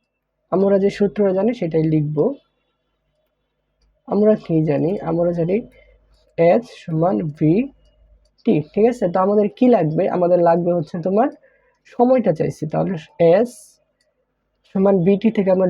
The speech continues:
লিখতে পারি টি সমান হচ্ছে তোমার কি? এস by ভি। তাহলে এস এর মান কত? এস এর মান হচ্ছে এখানে দশ, বি এর মান কত? বি এর মানও দশ। তাহলে টি, টি আমরা কত দেখতে পাচ্ছি?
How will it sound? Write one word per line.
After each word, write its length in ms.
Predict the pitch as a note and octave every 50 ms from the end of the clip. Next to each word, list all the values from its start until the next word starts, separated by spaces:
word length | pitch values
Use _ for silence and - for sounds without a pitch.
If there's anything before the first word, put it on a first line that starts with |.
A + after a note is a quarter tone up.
| F3
লিখতে 220 | G3 F#3 - G3+ F3+ D#3
পারি 220 | E3+ D#3 D#3 F3 B3 C#4+ - - _ _ _ _ _ _ _ -
টি 100 | A#3+ B3 B3 A#3 A#3+
সমান 260 | - A#3+ A#3+ A#3 A#3+ G#3+
হচ্ছে 180 | G#3 F3+ - - F3 G3
তোমার 180 | G3 G3+ G3+ F#3+ E3 -
কি? 120 | C4 C#4+ C#4+ C#4+ C#4 - _ _ _ _ _ _ _ _ _ -
এস 220 | D#3+ D#3+ D#3 D#3+ D3 D#3 D#3 D#3+
by 140 | F3+ G3+ C4+ D4+ D4 - _ _ _ _ - D#3+ D3 C#3+
ভি। 140 | F#3+ E3+ C3+ C3 - _ _ _ _ _ _ _ _ _ _ _ _ _ _ _ _ _ _ _ _ _ -
তাহলে 360 | G3 G3+ A3+ A#3+ B3+ A3+ F#3 F#3+ - - - G3+
এস 100 | G3+ - - A3+
এর 60 | G#3 G#3
মান 120 | G#3 G3+ G#3 G3+ G3
কত? 160 | F#3 F3 E3 F#3 G#3 - -
এস 100 | F3+ - -
এর 80 | F#3+ F#3+ G3
মান 100 | G3 G3 F#3+
হচ্ছে 160 | F#3 D3+ - F#3 F3+
এখানে 260 | D3+ - - F3 E3+ E3+ E3 D3+ E3+
দশ, 240 | F3+ E3+ D#3 F3 G#3+ - - _ _ _ _ _ _ -
বি 160 | F3 D#3+ F#3+ G3+ G3+
এর 80 | G3 F#3+ F#3
মান 100 | F#3 F3+ F3+ -
কত? 120 | G3+ G3+ G#3+ F#3 E3 E3+
বি 80 | F3+ F3+
এর 80 | F3+ F3+ F#3
মানও 200 | F3+ F3+ G3 B3 C#4 - _ _ - D#3+ D3 C#3+
দশ। 180 | C#3+ C3 C3 C3 - _ _ _ _ _ _ _ _ _ -
তাহলে 260 | - F3+ F#3 F#3 F#3 F3+ - - -
টি, 140 | - C4 B3 F3 C#3 D3+ - _ _ _ _ _ _ _ _ _
টি 80 | - A#3 A#3+
আমরা 140 | A3+ A3+ A3 G#3+ G#3+
কত 100 | A3+ A3 A3+ G#3+ A#3+
দেখতে 180 | A#3 A#3 A3+ G#3+
পাচ্ছি? 200 | G#3+ G#3+ - -